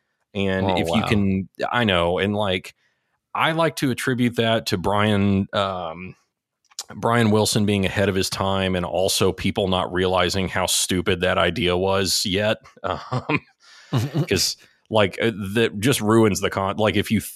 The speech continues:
Speaker 1: think about it like that and all the little improv stuff that they do that's supposed to sound like it was off the cuff is actually, like, very well rehearsed, and that pisses me off a little bit.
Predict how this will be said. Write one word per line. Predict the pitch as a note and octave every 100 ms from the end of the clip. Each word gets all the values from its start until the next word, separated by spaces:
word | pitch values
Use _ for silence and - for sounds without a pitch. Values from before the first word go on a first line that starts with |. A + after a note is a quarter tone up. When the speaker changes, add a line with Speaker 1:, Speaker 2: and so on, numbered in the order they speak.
| -
Speaker 1:
think | - - D3+ D3+
about | B2 A2+
it | G#2+
like | G#2 G2
that | G2+ G2 F#2+
and | G2 G2
all | G2+ G#2+
the |
little | G#2+ G2+ -
improv | G2+ G#2 A2 G2 G2 F2+
stuff | - - F#2+ F#2+
that | - -
they | F#2
do | F2 F#2 F#2
that's | F#2+
supposed | - G2 F2+
to | -
sound | - F#2+ F#2
like | F#2 F#2+
it |
was | F2+
off | F#2+ E2+ -
the |
cuff | - F#2 F#2 -
is | F#2+
actually, | F#2+ F#2 - F#2+
like, | F2+ F#2
very | F2+ F#2+ F#2
well | F2 F2 F2
rehearsed, | E2 F#2+ F2+ -
and | F2+
that | E2
pisses | - E2 E2
me | F2
off | E2+ E2+
a | F2+
little | F#2
bit. | E2+ E2+